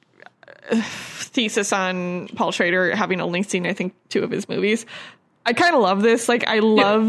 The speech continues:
Speaker 1: this extremely masculine, extremely, like, i-, it feels like they're all poets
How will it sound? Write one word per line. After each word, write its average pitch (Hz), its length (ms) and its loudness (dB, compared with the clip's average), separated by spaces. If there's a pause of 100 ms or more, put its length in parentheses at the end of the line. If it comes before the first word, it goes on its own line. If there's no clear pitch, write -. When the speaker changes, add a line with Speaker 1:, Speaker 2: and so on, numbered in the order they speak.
Speaker 1:
this 240 280 0
extremely 247 1200 2
masculine, 196 1200 2 (640)
extremely, 254 1500 2
like, 196 560 -2 (1160)
i-, 240 40 -2
it 214 280 0
feels 226 280 2
like 220 180 0
they're 208 180 2
all 196 160 2
poets 196 800 0